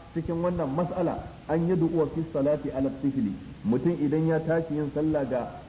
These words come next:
yaro jariri, ya yi masa addu'a da bin nau'i sani, da nau'i na biyu da muka karanta. Nau'i na biyu shine me? Allahumma ghfir limayyitina,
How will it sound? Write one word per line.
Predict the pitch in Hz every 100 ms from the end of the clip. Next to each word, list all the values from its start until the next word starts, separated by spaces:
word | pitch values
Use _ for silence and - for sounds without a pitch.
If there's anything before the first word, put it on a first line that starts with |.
| 110
yaro | 135 156 156 143
jariri, | 127 123 185 233 143 - -
ya | 107 127
yi | 147
masa | 170 170 -
addu'a | 143 117 131 202 180 180 175 - - 107 113
da | 151 151 - - - - 117
bin | 151 156
nau'i | 165 190 151 156
sani, | 170 175 170
da | 151
nau'i | 175 190 160 151
na | 165
biyu | 160 185 180 - 117
da | 127
muka | 160 151 135
karanta. | 147 127 - 127 - - - - - - - - -
Nau'i | 110 170 185
na | 156
biyu | 160 165 160
shine | 175 156
me? | 127 - - - - -
Allahumma | 123 147 151 135 147
ghfir | 151 135 180 220 - - - - - - - - - - - - - - - 120
limayyitina, | 135 147 139 160 170 170